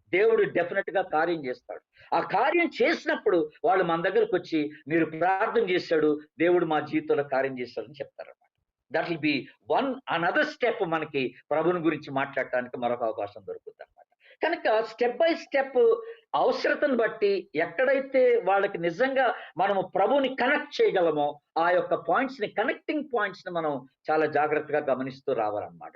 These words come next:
డైరెక్ట్‌గా సువార్తను చెప్పకుండా అలాగ కనెక్టింగ్ పాయింట్స్‌లోకి మనం రాగలిగినట్లయితే,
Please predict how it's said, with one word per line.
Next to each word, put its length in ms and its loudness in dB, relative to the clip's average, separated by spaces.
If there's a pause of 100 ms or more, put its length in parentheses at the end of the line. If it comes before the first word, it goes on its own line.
(120)
డైరెక్ట్‌గా 560 0 (280)
సువార్తను 680 0
చెప్పకుండా 520 -2 (320)
అలాగ 280 0
కనెక్టింగ్ 560 -4
పాయింట్స్‌లోకి 500 -2
మనం 200 -2
రాగలిగినట్లయితే, 840 -2